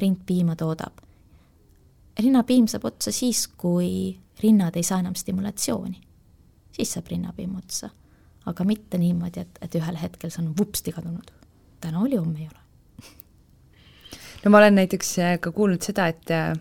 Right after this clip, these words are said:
Speaker 2: või lugenud ka beebigruppidest, et, äh, emad on hästi mures, et, et kas mu laps saab, äh, kõhu täis, sest pumbates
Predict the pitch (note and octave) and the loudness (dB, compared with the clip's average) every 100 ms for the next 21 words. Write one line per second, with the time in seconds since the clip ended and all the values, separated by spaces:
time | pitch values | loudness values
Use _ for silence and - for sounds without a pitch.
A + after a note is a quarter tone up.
0 | - - F3+ E3 - F#3+ F#3+ D#3+ - E3 | -6 0 2 2 2 4 4 4 0 2
1 | D#3+ D#3+ F#3 F#3 E3+ E3 D#3+ E3 - E3 | 2 2 0 0 -2 -4 -4 -6 -4 -6
2 | - E3 D#3 - - - - - G3 E3 | -4 -4 -4 -6 -18 -20 -8 2 4 4
3 | D#3 G#3 F#3+ F#3+ A#3+ F3+ E3 E3 - E3 | 4 2 2 4 6 4 2 -2 0 0
4 | - E3+ F3 E3 F3 A3 - - F3+ F3+ | 0 -4 -4 0 0 0 -2 -6 0 0
5 | E3+ - D#3 D#3+ - A#3+ G3+ A3 A3+ F3+ | 0 -2 -2 -4 -2 0 2 4 6 6
6 | - - - - _ - F#3 - - B3+ | 2 -6 -20 -20 _ -2 -2 0 4 6
7 | B3+ F3 - E3+ | 8 4 2 -2